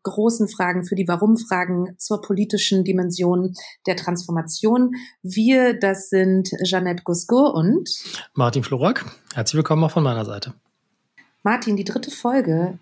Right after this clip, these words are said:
Speaker 1: Ich freue mich sehr und vor allen Dingen mit Blick darauf, dass wir beide heute nicht nur eine sehr, sehr talentierte Tennisspielerin mit uns im Gespräch haben,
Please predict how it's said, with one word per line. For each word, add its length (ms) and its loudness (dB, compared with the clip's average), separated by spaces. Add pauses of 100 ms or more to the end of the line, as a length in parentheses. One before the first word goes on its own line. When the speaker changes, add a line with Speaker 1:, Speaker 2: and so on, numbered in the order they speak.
Speaker 1:
Ich 140 -10
freue 360 -2
mich 380 4
sehr 580 0
und 120 -4
vor 200 -8
allen 140 2
Dingen 100 6
mit 220 -2
Blick 340 -2
darauf, 540 0
dass 280 -4
wir 200 0
beide 580 0 (100)
heute 540 0 (460)
nicht 260 4
nur 220 4
eine 680 0
sehr, 400 2
sehr 300 0
talentierte 1000 0
Tennisspielerin 840 0
mit 200 -2
uns 400 -2 (380)
im 240 4
Gespräch 540 0
haben, 400 4